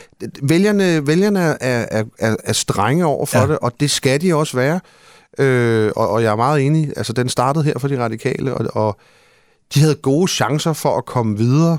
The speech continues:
Speaker 2: Ja.
Speaker 1: øh, men, men de har godt nok taget nogle, nogle svære valg. Og jeg må sige, altså, jamen, jeg må sige, for mig er det noget, der sker sjældent, men jeg har faktisk mistet respekten for det
Speaker 2: Mm.
Speaker 1: projekt, øh, og har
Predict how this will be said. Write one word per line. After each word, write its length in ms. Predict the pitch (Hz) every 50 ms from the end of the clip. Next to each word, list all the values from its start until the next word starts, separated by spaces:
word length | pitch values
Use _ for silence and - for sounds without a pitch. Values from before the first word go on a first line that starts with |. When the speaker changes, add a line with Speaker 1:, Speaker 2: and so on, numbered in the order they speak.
| - _ -
Speaker 2:
Ja. 140 | 123 113
Speaker 1:
øh, 920 | 117 117 110 107 101 101 98 95 92 92 90 90 90 92 - - 87 - -
men, 400 | 107 104 107 107 104 101 - - 101
men 180 | 104 101 101
de 180 | 98 - 110 98
har 160 | 104 104 98 - _ _ _ _ -
godt 220 | - - 147 - _ _
nok 200 | - 110 101 - -
taget 300 | - - - 98 101 110
nogle, 300 | 117 117 107 104 101 98 -
nogle 200 | 98 92 95 95
svære 340 | - - 90 90 95 107 110
valg. 180 | 101 92 - -
Og 120 | - - 104
jeg 80 | 101
må 80 | 104 104
sige, 380 | - - 117 135 147 151 -
altså, 160 | 117 107 - 107
jamen, 440 | 101 - 123 139 151 151 147 - -
jeg 160 | - - 139
må 100 | 165 175
sige, 300 | 165 - - 175 185 190 - _ _ _ _ _
for 80 | 135
mig 280 | 127 135 143 185 208 190 - _ _ _ _ _ _ _ _
er 100 | - 139
det 280 | 127 120 120 113 107 - - _ _ _ _ _ _ _ _ -
noget, 180 | 135 151 175
der 60 | 185
sker 220 | 165 - - 165 156
sjældent, 380 | - - 139 131 143 156 151
men 160 | 131 135 131 131
jeg 120 | 139 143
har 60 | 143
faktisk 460 | 139 - 135 139 147 - 170 - -
mistet 340 | - 127 131 - - 147 135
respekten 520 | 120 107 - _ 107 110 110 _ - 143 135
for 120 | - 117
det 180 | 110 - 113 127
Speaker 2:
Mm. 160 | 127 113 113
Speaker 1:
projekt, 520 | 117 110 - - 113 120 - _ - - -
øh, 580 | - - 90 87 - 113 104 101 95 95 92 87 - - - - - - - - _ _ _ -
og 160 | 113 110 90
har 260 | 101 104 101 90 -